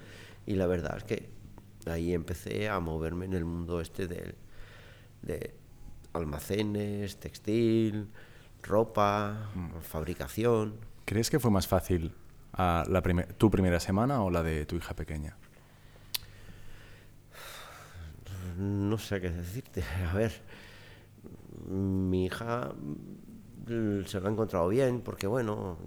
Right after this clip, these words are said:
Speaker 1: no, no, no tiene la responsabilidad de, de tener que, mm, ahora mismo, mm, ganarse el puesto ese de
Speaker 2: Que tú la
Speaker 1: trabajo.
Speaker 2: tenías.
Speaker 1: Que yo sí,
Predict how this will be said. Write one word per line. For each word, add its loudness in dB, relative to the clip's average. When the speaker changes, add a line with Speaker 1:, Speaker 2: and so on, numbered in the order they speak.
Speaker 1:
no, -2
no, 0
no 0
tiene 2
la 4
responsabilidad 0
de, -2
de -2
tener -4
que, -4
mm, -2
ahora 0
mismo, -2
mm, -4
ganarse -2
el 0
puesto -2
ese -6
de -8
Speaker 2:
Que 2
tú 4
la 8
Speaker 1:
trabajo. 2
Speaker 2:
tenías. 2
Speaker 1:
Que 0
yo 0
sí, -8